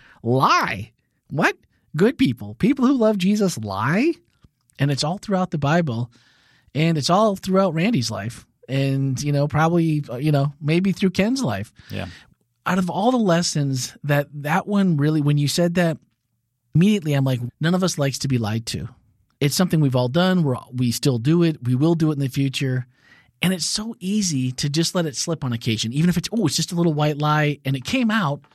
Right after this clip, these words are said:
Speaker 1: and you're like, "Well, that's not really that big of a deal. Am, am I gonna make a bigger deal about it?" And then people are gonna go, "Why did you make a big deal about it when it wasn't really that big of a deal? There's something else going on here." You're like, "Do I really wanna open up that can of worms when it was just a slip of the tongue in some cases?"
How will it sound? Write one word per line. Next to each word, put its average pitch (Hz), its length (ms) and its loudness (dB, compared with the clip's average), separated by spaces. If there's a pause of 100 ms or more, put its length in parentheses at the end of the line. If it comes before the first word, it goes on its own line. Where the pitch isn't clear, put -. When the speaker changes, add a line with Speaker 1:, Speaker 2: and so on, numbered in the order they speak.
(320)
Speaker 1:
and 175 60 -2
you're 180 80 2
like, 175 200 0
"Well, 220 100 -4
that's 269 240 -4
not 131 180 -2
really 123 220 2
that 131 220 0
big 117 140 0
of 113 80 -2
a 113 60 -2
deal. 110 220 -2
Am, 107 120 -6
am 135 120 4
I 175 100 4
gonna 214 140 -2
make 196 140 0
a 175 60 2
bigger 160 320 0
deal 165 220 0
about 143 260 2
it?" 143 80 -2
And 127 80 -2
then 147 120 0
people 165 220 0
are 151 60 -2
gonna 139 140 -2
go, 123 100 -2
"Why 113 200 2
did 156 120 0
you 143 60 2
make 143 140 2
a 139 40 -2
big 135 160 0
deal 131 180 2
about 127 220 0
it 127 80 2
when 107 120 -4
it 104 40 -4
wasn't 151 280 0
really 143 140 2
that 131 160 -2
big 127 140 -2
of 123 80 -2
a 123 40 -2
deal? 117 200 0
There's 110 120 -2
something 175 260 0
else 143 180 2
going 131 240 0
on 123 160 2
here." 123 200 0 (580)
You're 160 100 -2
like, 151 120 -2
"Do 143 100 -2
I 123 60 0
really 180 280 0
wanna 240 220 2
open 190 240 0
up 180 120 0
that 170 160 0
can 165 200 0
of 147 80 0
worms 143 220 0
when 131 100 0
it 117 60 -2
was 113 140 0
just 190 220 -2
a 202 40 -4
slip 160 340 -2
of 151 60 2
the 123 80 0
tongue 131 360 0
in 151 120 0
some 156 200 0
cases?" 156 500 -2